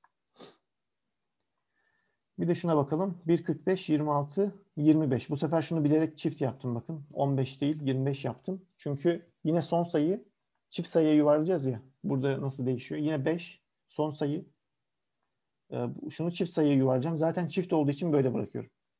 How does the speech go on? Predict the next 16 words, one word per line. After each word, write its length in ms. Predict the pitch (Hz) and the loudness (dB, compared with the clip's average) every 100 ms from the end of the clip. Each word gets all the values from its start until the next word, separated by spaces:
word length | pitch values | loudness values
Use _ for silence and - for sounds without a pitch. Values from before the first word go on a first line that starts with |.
| _ _ _ _ _ - | _ _ _ _ _ -4
Bir 260 | 143 156 - | 0 0 -2
kırk 240 | 143 - | -6 -4
beş 200 | 165 170 | -4 0
yirmi 200 | 143 135 | 0 2
altı 220 | 131 143 | -2 -4
iki. 200 | 139 139 | -8 -4
Yani 260 | 139 139 143 | -2 0 0
gidip 260 | 160 160 | 0 0
bunu 280 | 151 170 139 | 0 0 2
dörde 300 | 147 147 143 | 4 6 6
yuvarlamıyorum. 680 | 151 139 135 135 123 120 175 - _ _ _ | 6 6 4 2 -2 -6 -12 -18 _ _ _
İki 180 | - - | -8 -2
olarak 260 | 131 147 147 | 0 0 -4
bırakıyorum. 360 | 123 123 139 _ _ _ _ _ _ _ - | -6 -6 -14 _ _ _ _ _ _ _ -12
Şu 120 | 123 | -10
şekilde. 380 | 117 120 123 | -10 -10 -12